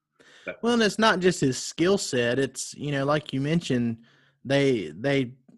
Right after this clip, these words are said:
pinpoint traits in these guys. And, you know, he was a, he was a big part of that Villanova championship team.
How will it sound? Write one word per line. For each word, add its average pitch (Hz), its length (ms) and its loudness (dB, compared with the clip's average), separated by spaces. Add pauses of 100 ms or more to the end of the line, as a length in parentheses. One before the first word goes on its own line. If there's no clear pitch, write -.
(300)
pinpoint 170 560 0
traits - 560 2
in 117 120 -4
these 117 200 -4
guys. 65 720 -8
And, 123 200 -4
you 127 80 0
know, 123 200 0
he 147 180 2
was 147 260 2
a, 123 380 0 (520)
he 147 160 2
was 151 160 0
a 135 60 4
big 135 260 0
part 156 280 4
of 127 100 -2
that 123 200 2
Villanova 131 840 -2 (240)
championship 131 760 -2
team. 104 380 -8